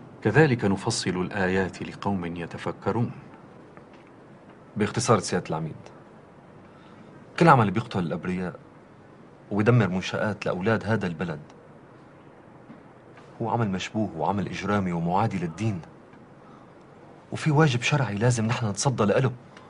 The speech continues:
Speaker 2: هذا العمل عم يخرب البلد،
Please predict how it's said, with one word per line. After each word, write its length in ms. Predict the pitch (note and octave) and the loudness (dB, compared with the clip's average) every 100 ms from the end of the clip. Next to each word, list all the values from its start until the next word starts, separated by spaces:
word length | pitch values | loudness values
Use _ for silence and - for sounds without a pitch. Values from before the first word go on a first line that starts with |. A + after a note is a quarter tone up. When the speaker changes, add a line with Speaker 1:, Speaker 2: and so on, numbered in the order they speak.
| - - - - - - - - - - - - - - - - E3+ | -20 -20 -20 -20 -20 -20 -20 -20 -20 -20 -20 -20 -20 -20 -20 -4 2
Speaker 2:
هذا 100 | D#3+ | 4
العمل 280 | C3+ C#3+ | 6 6
عم 100 | A2+ | 4
يخرب 280 | G2 B2 G#2+ | 0 -4 -2
البلد، 340 | F2 E2+ G2+ | -4 -4 -6